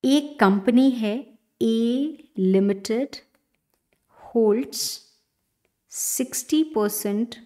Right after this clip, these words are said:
shares in B Limited, ठीक है। अब आपको समझ में आ गया कि ये A Limited भाई तुम होल्डिंग हो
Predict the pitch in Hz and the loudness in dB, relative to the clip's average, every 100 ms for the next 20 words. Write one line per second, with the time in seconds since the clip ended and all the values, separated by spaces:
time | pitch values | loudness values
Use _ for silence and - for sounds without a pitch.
0 | - - - - 180 170 220 - - _ | -14 -2 0 0 -2 -2 -4 -6 -12 _
1 | _ _ _ _ _ _ - 185 202 285 | _ _ _ _ _ _ -2 0 0 -4
2 | - _ _ - 180 214 196 - - - | -10 _ _ -6 0 0 0 -4 -8 -12
3 | 208 - _ _ _ _ _ _ _ _ | -16 -18 _ _ _ _ _ _ _ _
4 | _ - 320 415 262 - - - 254 277 | _ -10 -8 -4 -4 -6 -4 4 8 8
5 | - 330 320 247 262 285 277 254 262 269 | 8 6 8 6 4 6 6 8 6 6
6 | 294 294 269 220 233 254 233 240 269 226 | 6 4 2 4 6 6 6 6 4 6
7 | 214 220 269 220 214 214 320 381 233 - | 6 6 6 10 10 10 10 10 10 6